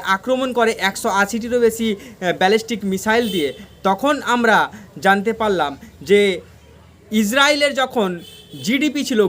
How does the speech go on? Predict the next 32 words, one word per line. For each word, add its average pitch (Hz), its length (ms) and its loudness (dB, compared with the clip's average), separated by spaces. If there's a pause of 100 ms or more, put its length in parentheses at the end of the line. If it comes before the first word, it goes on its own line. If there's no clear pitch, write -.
(100)
গ্রেট 240 180 6 (120)
ব্রিটেনের 254 380 -2
চাইতেও 220 420 2
বেশি, 202 320 -2 (540)
সেই 233 180 4 (180)
আক্রমণের 240 440 0
পরই 202 400 0
তার 190 240 2
জিডিপি 202 340 -6
দাঁড়িয়েছে 190 500 -2
ওয়ান 165 300 0 (100)
পয়েন্ট 190 220 -4
সেভেন 202 260 -6
থেকে 190 200 -10
ওয়ান 170 160 -4 (100)
পয়েন্ট 156 200 -6 (100)
নাইন 170 240 -4
পার্সেন্টের 127 420 -10
দিকে। - 220 -18 (1200)
কি 277 120 2
হবে, 294 280 4 (180)
কে 277 140 0 (160)
কোন 269 100 0 (100)
দিকে 285 200 -4 (180)
এগিয়ে 233 220 2
থাকবে, 247 360 -2 (300)
এবং 247 220 4 (200)
কিছু 302 220 -2 (160)
ভারতীয় 302 460 0
গদি 247 280 -2
মিডিয়া 240 380 2 (540)
কিভাবে 285 360 2